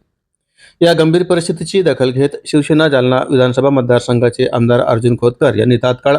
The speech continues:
मदत कार्य सुरू करण्याचे कार्यकर्त्यांना निर्देश दिले. त्यांच्या सूचनेनुसार शिवसेना शहर प्रमुख विष्णू पाचफुले आणि श-, उपशहर प्रमुख शेख नजीर यांनी पूरग्रस्त नागरिक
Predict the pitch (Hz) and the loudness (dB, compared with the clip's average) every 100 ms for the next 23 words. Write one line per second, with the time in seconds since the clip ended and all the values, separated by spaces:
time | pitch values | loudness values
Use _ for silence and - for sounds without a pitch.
0 | 147 127 123 - 120 123 123 117 120 117 | 0 0 0 0 0 0 0 0 0 0
1 | 110 135 160 _ _ _ _ - 131 139 | 0 -2 -4 _ _ _ _ -6 -2 0
2 | 147 - 139 156 160 143 127 113 117 107 | -2 0 0 0 2 2 2 0 0 -4
3 | - _ _ _ _ _ _ _ 147 151 | -6 _ _ _ _ _ _ _ -2 0
4 | 180 - 151 151 131 127 147 101 95 - | 0 -2 -4 0 0 0 0 -4 -8 -20
5 | _ - 147 160 156 160 156 160 151 156 | _ -2 0 0 0 2 0 2 0 0
6 | 170 135 147 127 127 - 131 131 - 117 | 0 -2 -2 0 -2 -2 0 0 0 0
7 | 120 123 - - 147 151 143 135 139 143 | 0 -2 -6 -2 0 0 0 0 0 0
8 | 151 160 - - 120 117 123 127 147 82 | 0 -2 -10 -6 -2 0 0 2 0 -2
9 | - _ _ _ - 139 143 156 170 - | -14 _ _ _ -4 0 2 2 -2 -2
10 | 156 151 160 160 175 127 123 135 | 0 2 0 0 0 0 0 -2